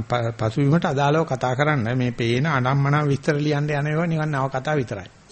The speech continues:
ගම්මැදි හැලී විතරයි. ඇයි හොඳ අයියක් විතරයි. නඩුවට අදාළ තොරතුරු මොකුත් නැහැ. ඒ කෙනාම වුණත් ඉදිරිපත් කරන්න කැමති නම් දැන් වුණත් මේ අතර, අතර වාරේ කීයක් ආස්වාස ප්‍රස්වාස බලන්න පුළුවන්ද? මොකක්ද ආස්වාසයේ විස්තර? මොනවද ප්‍රස්වාසයේ විස්තර කියලා,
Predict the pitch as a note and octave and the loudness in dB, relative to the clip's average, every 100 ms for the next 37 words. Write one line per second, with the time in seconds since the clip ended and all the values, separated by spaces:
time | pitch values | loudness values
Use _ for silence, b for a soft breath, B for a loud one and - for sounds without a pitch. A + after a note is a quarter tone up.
0 | - B2 C3+ D#3 D3 C#3 C#3+ D#3 D3+ A#2+ | -8 -2 2 2 2 4 4 4 2 2
1 | G#2+ F2 - B B B - C3+ C#3+ D3 | -2 -4 -16 B B B -2 2 4 4
2 | C#3 C#3 D#3 - B2 G#2 G2 - b b | 2 2 0 -4 -4 -4 -8 -16 b b
3 | - - B2 A#2 C#3 E3+ F3 D#3 D#3+ D#3 | -20 -8 -2 0 2 4 4 2 2 2
4 | D#3 C#3 D#3 D#3 C#3+ C3+ - - - - | 0 0 0 -2 -2 -4 -6 -10 -14 -20
5 | - - - B2+ - C3+ C#3+ E3+ F3+ E3+ | -20 -10 0 0 4 4 4 4 4 2
6 | E3+ E3 D3 D3+ D3 D3 D3+ D3 C#3+ C#3+ | 2 0 0 0 0 0 0 0 2 0
7 | C3+ C3+ A#2 A2+ A#2+ D#3+ F3 G#2+ - - | 2 0 2 2 4 4 4 2 -6 -18
8 | B B B B B - B2 C#3 B2+ A2+ | B B B B B 0 4 4 4 0
9 | C#3+ C#3+ A#2 A#2+ C3+ C#3 C#3 C#3+ D3 - | 0 0 -2 0 0 2 2 2 -2 -2
10 | C#3+ D#3 F#3 - D#3+ C#3+ D3+ C3 C3 C#3 | 0 2 2 2 0 2 0 2 0 0
11 | B2 C3 A#2+ B2 B2+ B2+ B2 A#2+ A#2+ - | 0 0 2 2 0 0 0 0 0 0
12 | E3+ D3+ C#3+ - C#3 B2 C3 B2 A#2+ - | -2 0 0 2 0 0 0 0 -2 -2
13 | A#2 A#2 D3 D#3+ D3 - D3 B2+ C3+ B2+ | 0 2 2 0 0 0 0 2 2 0
14 | - B2+ A#2+ A#2+ B2 | -2 -4 0 0 -2